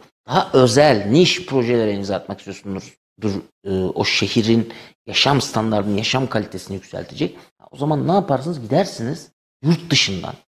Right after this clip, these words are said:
kredi bulursunuz. Hmm, şey, ihra-, tahvil ihra-, ihraç edersiniz.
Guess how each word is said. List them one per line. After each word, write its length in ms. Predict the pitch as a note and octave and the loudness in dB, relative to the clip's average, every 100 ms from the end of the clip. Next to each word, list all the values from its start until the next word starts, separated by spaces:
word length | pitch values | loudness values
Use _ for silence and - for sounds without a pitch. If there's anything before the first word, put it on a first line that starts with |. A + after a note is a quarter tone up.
| _ _ | _ _
kredi 300 | - D#3+ F3 | 0 6 6
bulursunuz. 540 | B2+ G2 - F#2+ - - _ _ | 6 2 -4 -14 -18 -20 _ _
Hmm, 240 | G#2+ G#2 - - | -6 -4 -6 -10
şey, 240 | - - - | -10 -10 -10
ihra-, 560 | - - C#3+ - - - | -2 2 2 0 -6 -2
tahvil 320 | C3 C3 G3+ | 2 6 6
ihra-, 400 | G3+ - A#2 A2 | 6 4 2 2
ihraç 300 | A2 - G#2 | 0 2 2
edersiniz. 640 | G2 G2+ G#2+ - - - | 2 -2 -4 -8 -10 -12